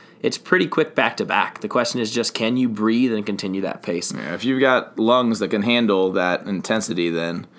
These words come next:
Speaker 2: yeah, you can go fast. And if you got the skills to back it, then this is, this is a fun workout.
Speaker 1: Yep.
Speaker 2: I'm gonna have a blast on this one, I think.
Speaker 1: I don't know if we mentioned the double under scale, um, but it's gonna be one minute of work. So if you guys do not have those fifty double unders,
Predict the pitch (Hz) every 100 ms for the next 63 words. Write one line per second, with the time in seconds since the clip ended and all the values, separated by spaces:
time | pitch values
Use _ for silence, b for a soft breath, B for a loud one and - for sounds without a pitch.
0 | B B B B - 110 104 107 123 127
1 | 117 113 101 87 - 92 98 104 - -
2 | 120 120 117 98 104 120 147 123 98 90
3 | 92 - 101 104 107 92 - 123 107 -
4 | - 120 104 104 98 55 - - - 120
5 | - 104 98 92 85 95 80 - 78 82
6 | - 73 67 - - - - 120 139 160
7 | 151 151 135 127 139 147 135 123 104 110
8 | 120 123 107 113 110 - - 90 156 B
9 | B B B B 95 92 92 98 - 123
10 | 117 104 104 123 131 127 110 90 87 65
11 | - - 92 107 120 127 117 107 107 110
12 | 113 110 107 101 - 107 98 98 90 95
13 | 98 98 110